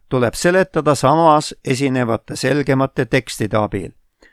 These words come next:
See püha raamat on kõigis kristlasele vajalikes asjus kergesti mõistetav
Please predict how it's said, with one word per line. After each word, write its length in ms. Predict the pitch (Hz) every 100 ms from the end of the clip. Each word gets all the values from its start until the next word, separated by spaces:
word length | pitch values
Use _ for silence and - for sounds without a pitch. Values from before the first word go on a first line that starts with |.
| _ _ _ _
See 460 | - 180 208 196
püha 420 | 190 160 160 160 139
raamat 520 | 123 127 127 - -
on 200 | 107 98
kõigis 420 | 143 156 156 143
kristlasele 800 | - 120 127 - 120 131 110 104
vajalikes 640 | 110 123 110 113 123 -
asjus 380 | 110 101 101 -
kergesti 600 | 135 135 147 165 - 156
mõistetav 600 | 151 156 107 - 113